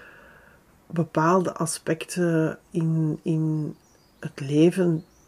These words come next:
dat je op dat moment leidt, om dat te gaan onderzoeken. Om daar, om dat letterlijk onder de microscoop te leggen en te gaan kijken of dat, dat dingen zijn die u sterker maken of dingen zijn die dat u verzwakken.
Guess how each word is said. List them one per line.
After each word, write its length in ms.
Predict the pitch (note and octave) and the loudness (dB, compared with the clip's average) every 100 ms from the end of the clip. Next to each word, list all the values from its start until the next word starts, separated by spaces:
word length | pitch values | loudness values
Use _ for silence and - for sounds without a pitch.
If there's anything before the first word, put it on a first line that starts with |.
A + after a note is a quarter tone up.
| - | -8
dat 280 | E3 D#3 | -6 -6
je 140 | - - | -8 -8
op 180 | D#3+ D#3+ | -6 -4
dat 100 | D#3+ | -2
moment 400 | F3+ E3+ E3 D#3+ | 0 0 -2 -6
leidt, 500 | D#3 D#3 F#3 F#3+ - - | -4 0 0 -2 -12 -8
om 180 | F3 | -4
dat 160 | D#3+ E3 | -2 -2
te 80 | F3+ | -4
gaan 260 | E3 D3+ D#3 | -4 -4 -4
onderzoeken. 840 | D3+ D3+ D#3 D#3 D#3 D#3 - E3 - _ - _ _ _ - - - | -6 -6 -8 -10 -12 -14 -16 -18 -18 _ -20 _ _ _ -20 -20 -12
Om 280 | F#3 D#3+ E3 | -8 -4 -4
daar, 360 | D#3+ D#3 D#3 - - - - - - - | -4 -6 -10 -16 -20 -20 -20 -20 -20 -8
om 100 | E3+ | 2
dat 120 | D#3+ | 4
letterlijk 500 | D#3+ E3 F3+ E3+ - | 4 4 0 -2 -2
onder 220 | F#3 F3+ | 0 2
de 100 | E3 | 2
microscoop 800 | E3+ E3 - D#3 - - F#3 F#3+ | 2 0 -2 -10 -4 2 2 2
te 140 | - D#3+ | -2 -4
leggen 360 | F3 F3 D#3+ | -2 -4 -6
en 140 | F3 D#3+ | -6 -4
te 120 | E3+ | -4
gaan 280 | E3 E3 D#3 | -2 -4 -4
kijken 600 | F3+ E3 E3 - F3+ F3 - - - - - - - - - - - _ _ _ _ - - _ _ _ - | -8 -6 -6 -4 -6 -6 -12 -20 -20 -20 -20 -20 -20 -20 -20 -20 -20 _ _ _ _ -20 -20 _ _ _ 2
of 220 | G3+ F3+ | 4 6
dat, 180 | F#3 E3 | 2 2
dat 180 | F3 D3+ | 0 6
dingen 240 | F#3 F#3+ | 8 8
zijn 300 | F3 F#3+ F3+ | 8 6 8
die 240 | E3 F#3 | 6 6
u 400 | E3 D#3 D3+ C3+ - - - - | 6 6 6 4 -4 -20 -20 -20
sterker 580 | - - F3+ F3 F3+ F#3+ | -10 -2 2 2 2 0
maken 500 | F#3 F#3+ F#3+ G3 - | 4 6 4 2 -4
of 180 | F3 D3+ | -4 -4
dingen 260 | F3 E3+ E3+ | -2 0 0
zijn 200 | E3 D#3+ | 0 0
die 100 | D#3+ | 0
dat 160 | D#3+ | 0
u 100 | D#3+ | 0
verzwakken. 640 | D3+ D#3 - D#3 - D#3+ | -2 -6 -8 -8 -8 -10